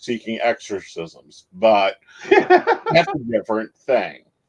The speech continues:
Speaker 2: We have a crappy couch. You can crash on it for two nights, and then your butt's out of here. That's where we're at.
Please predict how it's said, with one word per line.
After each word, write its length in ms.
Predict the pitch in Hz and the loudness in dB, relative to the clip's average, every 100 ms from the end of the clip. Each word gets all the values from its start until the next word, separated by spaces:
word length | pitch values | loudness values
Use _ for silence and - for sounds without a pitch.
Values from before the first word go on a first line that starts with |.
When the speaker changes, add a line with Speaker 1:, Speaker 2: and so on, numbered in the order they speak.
| _ _ _ _ _ _ _ _ _ _ _ _ _ _ _ _ _ _ _ _ _ _ _ _ _ _ _ | _ _ _ _ _ _ _ _ _ _ _ _ _ _ _ _ _ _ _ _ _ _ _ _ _ _ _
Speaker 2:
We 100 | 160 | 0
have 120 | 214 226 | 2 0
a 60 | |
crappy 420 | - 247 277 294 | 0 4 4 2
couch. 560 | 233 233 233 233 240 - | -2 2 4 4 0 -8
You 80 | 190 | -14
can 180 | 160 151 | -14 -6
crash 380 | 233 226 226 | -2 -2 -2
on 160 | 226 214 | -6 -6
it 140 | 208 | -8
for 100 | - | -12
two 240 | 190 - 220 | -12 -10 -4
nights, 400 | 196 180 180 175 | 0 0 -2 -8
and 120 | 156 | -10
then 100 | 175 | -8
your 120 | 175 | -8
butt's 340 | 135 139 139 123 - | -10 -10 -12 -14 -10
out 200 | 113 107 | -10 -10
of 80 | |
here. 260 | 95 87 80 _ | -16 -20 -20 _
That's 320 | - 120 120 - | -14 -12 -12 -10
where 160 | 127 | -10
we're 220 | 113 104 | -10 -14
at. 100 | 85 | -20